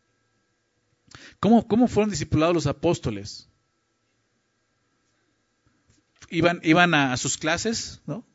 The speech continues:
De tal hora a tal hora. No, ellos caminaban todo el tiempo con, con Jesús. Porque si su discipulado se trataba de eso, de conocer a Jesús.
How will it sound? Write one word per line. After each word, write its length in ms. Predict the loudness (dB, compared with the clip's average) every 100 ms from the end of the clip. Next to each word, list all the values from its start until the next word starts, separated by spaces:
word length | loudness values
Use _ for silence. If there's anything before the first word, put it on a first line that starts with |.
| -10
De 80 |
tal 180 | -4 -2
hora 140 | 0 0
a 60 |
tal 160 | -2 0
hora. 200 | 0 -2 -10 _ _ _ _ _ _ _ _ _
No, 440 | 2 4 2 -2 -8 _
ellos 240 | -2 0
caminaban 400 | 0 0 2 2
todo 100 | 2
el 60 | 2
tiempo 240 | 4 2
con, 80 | 2
con 140 | 0 -6
Jesús. 640 | -6 2 4 4 -2 -16 _ _ _ _ _ _ _ _ _ _ _ _ _ _ _ _
Porque 320 | 2 4 2
si 180 | 2 -2
su 160 | 0 -2
discipulado 460 | 0 -2 0 0
se 100 | 0
trataba 420 | -2 -4 -2 -2 0
de 100 | -2
eso, 200 | 0 -4
de 100 | -2
conocer 460 | -2 -2 -4 -6
a 60 | -8
Jesús. 760 | -8 -10 -8 -8 -8 -12 -20